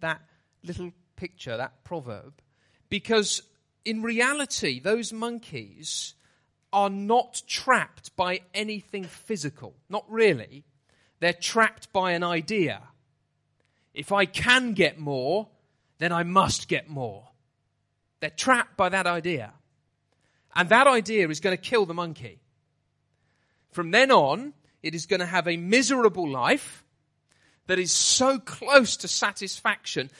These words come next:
so close that it can even touch and smell the prize inside, but so far. And then when the farmer turns up to check his traps, he will meet a sudden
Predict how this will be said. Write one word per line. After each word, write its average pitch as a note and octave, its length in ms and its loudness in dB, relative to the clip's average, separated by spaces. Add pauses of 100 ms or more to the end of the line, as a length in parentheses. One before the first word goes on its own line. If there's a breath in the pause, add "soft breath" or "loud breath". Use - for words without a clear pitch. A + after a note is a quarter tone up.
so C#4+ 260 4
close C4 360 -2
that A3 260 -2
it - 300 -14
can A#3 160 -12 (120)
even A3+ 360 -10
touch - 540 -6
and G#3 200 -10
smell G#3+ 720 -2
the D3+ 100 -10
prize F3+ 520 -6
inside, D3+ 760 -6 (640 soft breath)
but D3+ 200 -4
so F#3 300 -2
far. A#2+ 500 -6 (760)
And C3+ 160 -6
then F#3 180 2
when E3 120 -8
the D3 80 -12
farmer G3+ 340 -2
turns C3 420 -6
up C#3 220 -6
to - 100 -20
check - 280 -8
his C3 100 -16
traps, - 720 -8 (760)
he B2+ 100 -16
will A#2+ 120 -16
meet B2 260 -16
a A#2 60 -16
sudden A2+ 420 -12